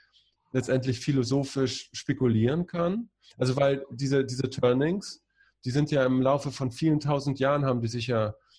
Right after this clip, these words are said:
entwickelt. Und das sind ja historische Bewegungen aus dem Buddhismus raus, äh, wo man durchaus Hegel anwenden kann, sagen kann, These, Antithese, Synthese. Und dann hat sich da aus dem Buddhismus heraus was Neues entwickelt. Ich, was ich mich frage, ist,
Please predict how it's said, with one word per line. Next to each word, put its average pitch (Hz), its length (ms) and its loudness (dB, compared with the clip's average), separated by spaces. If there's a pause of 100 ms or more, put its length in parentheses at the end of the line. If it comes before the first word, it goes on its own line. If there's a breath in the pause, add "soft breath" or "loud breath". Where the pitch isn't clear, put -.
(100)
entwickelt. 123 600 -2
Und 135 120 0
das - 120 -4
sind 151 160 2
ja 151 120 -2
historische 156 640 0
Bewegungen 151 540 2
aus 180 520 2
dem 165 200 2
Buddhismus 180 680 0
raus, 90 340 -6 (400 loud breath)
äh, 123 140 2 (360)
wo 123 680 -2
man 131 280 2 (200)
durchaus 135 420 0
Hegel 190 300 4
anwenden 131 400 0
kann, 127 240 -2
sagen 120 200 0
kann, 117 180 -2
These, 135 440 0 (380 loud breath)
Antithese, 135 480 0
Synthese. 151 500 2
Und 123 60 0
dann 127 140 2
hat 147 120 -2
sich 147 140 -2
da 135 180 0
aus 170 240 2
dem 160 160 0
Buddhismus 151 480 -2
heraus 139 320 0
was 135 160 -4
Neues 156 340 2
entwickelt. 107 400 -10
Ich, - 120 -20 (260 loud breath)
was - 100 -8
ich 156 120 -2
mich 165 140 0
frage, 147 320 0 (100)
ist, - 260 -6